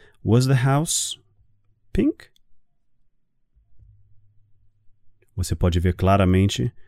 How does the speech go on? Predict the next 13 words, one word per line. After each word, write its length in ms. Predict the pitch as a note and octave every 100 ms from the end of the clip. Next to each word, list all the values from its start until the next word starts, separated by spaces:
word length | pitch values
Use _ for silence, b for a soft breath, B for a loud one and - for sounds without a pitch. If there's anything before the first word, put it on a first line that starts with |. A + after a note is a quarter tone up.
| _ _ -
o 60 |
sujeito 640 | F#2 F2+ D#2 F2+ F#2+ D2+ - _ _ _ -
e 320 | G2 F#2+ G2 -
o 140 | G2+
verbo 420 | D#2+ F#2 E2 F2
to 200 | - G#2
be. 280 | E2+ E2 D2+ - _ _
Number 400 | F#2 G#2 G#2 G2+
three. 720 | - - A#2+ B2+ A#2+ G2 E2 - B B B B B B B B _
Um... 1400 | A#2 A#2 A#2+ A#2+ A#2+ A#2+ A2+ A2 A2 A#2 C3 C#3+ E3 E3+ D#3 B B B B B _ _ _ _ _ _ -
oh, 120 | D3
here. 280 | F#2 D#3 - - _ _
She 420 | - - C3 D3